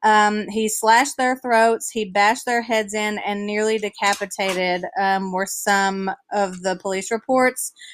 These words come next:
Of course, he didn't do this to everybody because some of them did survive. Um, so not everybody got, you know, their throat slit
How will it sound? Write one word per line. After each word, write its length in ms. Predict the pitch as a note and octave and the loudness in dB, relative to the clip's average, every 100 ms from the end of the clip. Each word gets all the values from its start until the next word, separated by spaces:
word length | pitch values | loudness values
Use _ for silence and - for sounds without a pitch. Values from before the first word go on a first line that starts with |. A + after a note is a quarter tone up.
| _ A3 | _ -2
Of 100 | G#3+ | 4
course, 180 | A3+ | 4
he 120 | A#3+ A3 | 4 4
didn't 240 | A3+ A3 | 4 6
do 120 | A3 | 6
this 220 | G#3+ A3+ | 6 2
to 100 | - | 2
everybody 520 | E3 G3+ A3 A3+ A3 G#3+ | 2 2 4 4 2 0
because 360 | G3+ - G3+ | -2 -4 -8
some 220 | - G3 | -2 -2
of 140 | G#3 G3 | -2 -2
them 260 | G3+ G3+ | -2 -2
did 340 | F3+ F#3+ G3 F#3 | -2 -2 -2 -8
survive. 800 | - - - G3+ F#3 F3 A3 D4+ F4 - _ _ _ - | -12 -4 0 2 4 6 6 4 0 -8 _ _ _ 4
Um, 580 | A3 G#3 F#3+ F#3 A3 - _ _ _ _ _ _ _ - | 6 6 4 0 -4 -8 _ _ _ _ _ _ _ -18
so 640 | - A3+ G#3+ G3 G3 G3+ G#3 _ _ _ _ _ _ _ | 0 4 6 4 2 -2 -4 _ _ _ _ _ _ _
not 320 | G#3+ G3+ G3 | -6 -2 -2
everybody 800 | F3 G3+ G#3+ A3+ A3+ A#3 A3+ - _ G#3+ | -2 -4 0 2 2 0 -4 -8 _ 0
got, 240 | A3 - - A3+ | 2 2 -2 -6
you 100 | A3 | -2
know, 220 | G#3+ G#3+ | 0 0
their 180 | G#3+ G#3+ | 0 2
throat 260 | A3 G#3+ | 0 -2
slit 300 | - A3 G#3+ | -4 -4 -4